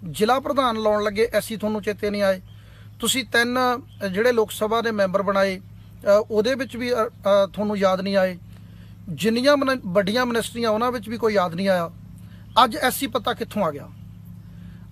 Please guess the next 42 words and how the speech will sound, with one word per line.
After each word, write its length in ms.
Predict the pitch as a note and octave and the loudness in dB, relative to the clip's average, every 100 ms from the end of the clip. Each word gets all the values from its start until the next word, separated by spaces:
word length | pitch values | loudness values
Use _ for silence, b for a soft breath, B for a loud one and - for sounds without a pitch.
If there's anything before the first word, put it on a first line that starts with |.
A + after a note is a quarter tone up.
| - | 2
ਅਸੀਂ 200 | B3+ D#4 E4 | 2 2 4
ਆਮ 220 | A#3+ B3 | 4 6
ਆਦਮੀ 280 | B3+ A3+ B3 | 4 0 -2
ਪਾਰਟੀ 420 | B3+ A3 G3+ F#3 | 0 4 2 0
ਵਿੱਚ 200 | A3 A3 | -6 -4
ਰਹਿਣ 260 | G3 G3 B3 | 2 2 2
ਵਾਸਤੇ 480 | A3 F3 - F3+ D3+ - - - - | 0 0 -2 -6 -8 -14 -20 -20 -16
ਬੜਾ 520 | G#3 D#3+ C#3 A#3+ C4 D4 | -12 -12 0 4 6 4
ਕੁਝ 280 | C#4 G#3+ A#3 A3 - - - - B B B B - | 2 2 4 4 -2 -18 -18 -18 B B B B -10
ਦੇਖ 360 | D3+ G3+ B3+ - | 0 6 6 4
ਕੇ 200 | D#4+ C#4+ | 2 2
ਅੱਖਾਂ 280 | - C4 | 2 -2
ਮੀਟੀਆਂ 420 | C4 A3+ G#3+ A3+ A#3 | 0 -2 -4 -2 0
ਵੀ 180 | A#3 | 0
ਨਹੀਂ 240 | A3 B3 B3+ | 0 -2 2
ਯਾਰ, 260 | G#3 G3 G#3 G3+ | 2 4 4 2
ਅੱਜ 200 | D#3+ G#3+ | 2 -2
ਨਹੀਂ 180 | G#3+ | -4
ਕੱਲ੍ਹ, 340 | G3+ G3+ G3+ G#3 | -2 0 2 2
ਆ 240 | - G3 | 2 2
ਜਿਹੜੇ 220 | G3+ G3+ | 2 -2
ਸਾਜ਼ਿਸ਼ 440 | F3+ - F3+ F3+ F#3 A3 | -4 -4 -4 -4 -4 -2
ਘਾੜੇ 160 | G3+ | 0
ਲੋਕ 280 | G3 G3 - | 0 -2 0
ਆ, 140 | F#3+ F3+ B B B | -2 -2 B B B
ਇਹਨਾਂ 220 | A#3 A#3 C4 | -2 0 2
ਨੂੰ 120 | B3+ | 2
ਬਾਹਰ 240 | G3+ F#3+ | 2 2
ਕੱਢਣਗੇ। 500 | G3+ G#3+ A3+ A#3 A#3+ | 0 -2 -2 -2 -4
ਇਹ 80 | - | -4
ਤਾਂ 140 | D4+ - | -4 -4
ਚੰਗੇ 360 | - C4 C4 | -2 -2 -2
ਚੰਗੇ 260 | C4+ C4+ C#4 | -2 0 0
ਬੰਦਿਆਂ 240 | C4 C4 | 2 2
ਨੂੰ 100 | C#4+ B3+ | 0 -2
ਧੱਕੇ 260 | - B3 | -2 0
ਮਾਰ 220 | A3 G#3+ | 2 2
ਕੇ 100 | G#3+ A3+ | 0 -2
ਕੱਢਣ 240 | A3+ A3+ | -4 -2
ਵਾਲੀ 220 | B3+ A#3+ | 0 0
ਗੱਲ 180 | G3+ D3+ | 0 -2
ਹੈ। 120 | C#3 | -8